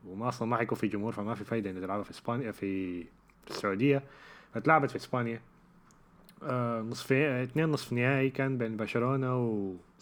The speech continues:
وريال سوسيداد، وريال مدريد وأتلتيكو بيلباو. برشلونة فاز على ريال سوسيداد، و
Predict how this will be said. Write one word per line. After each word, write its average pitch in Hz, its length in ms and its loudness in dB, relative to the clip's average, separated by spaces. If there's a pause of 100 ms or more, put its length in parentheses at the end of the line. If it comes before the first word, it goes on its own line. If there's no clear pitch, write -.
(180)
وريال 104 140 -2
سوسيداد، 127 440 0 (880)
وريال 113 240 2
مدريد 113 360 2
وأتلتيكو 101 600 -4
بيلباو. 135 500 0 (640)
برشلونة 127 260 2
فاز 139 160 4
على 110 200 4
ريال 107 140 -2
سوسيداد، 127 480 -2 (440)
و 101 580 -6